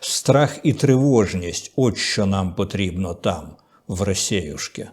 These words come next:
Тепер щодо реальних союзників Ерефії. Звісно, це Білорусь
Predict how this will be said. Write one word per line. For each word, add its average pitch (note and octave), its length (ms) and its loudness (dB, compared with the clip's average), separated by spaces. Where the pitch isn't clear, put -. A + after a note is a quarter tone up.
Тепер D#3+ 300 2
щодо A2+ 540 4
реальних A2+ 460 0
союзників G2 800 -4
Ерефії. E2+ 560 -4
Звісно, B2+ 420 -2
це G#2+ 560 -2
Білорусь G2 760 -4